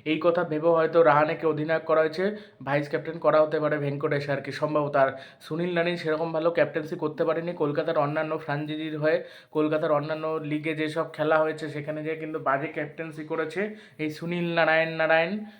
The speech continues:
ব্যাটিং হাতে ভালো করলো বা বল হাতে ভালো করলো, ম্যাজিক দেখালো, আহ, ক্যাপ্টেন্সিতে সেরকম ভালো কিছু করতে পারেনি বা নজর কাটতে পারেনি।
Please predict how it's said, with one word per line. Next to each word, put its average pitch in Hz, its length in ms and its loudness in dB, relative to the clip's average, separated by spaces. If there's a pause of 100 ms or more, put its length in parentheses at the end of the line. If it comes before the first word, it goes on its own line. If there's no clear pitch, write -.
(120)
ব্যাটিং 156 300 4
হাতে 175 240 -4
ভালো 151 260 0
করলো 160 300 2
বা 156 140 4
বল 147 240 -2
হাতে 160 180 -2
ভালো 147 280 -4
করলো, 156 300 -4
ম্যাজিক 147 360 -8
দেখালো, 156 400 0
আহ, 139 580 -6
ক্যাপ্টেন্সিতে 156 840 -4
সেরকম 151 420 -6
ভালো 139 200 -4
কিছু 151 220 -8
করতে 143 300 -6
পারেনি 131 320 -2
বা 143 220 0
নজর 143 300 -2
কাটতে 151 260 -2
পারেনি। 123 340 -4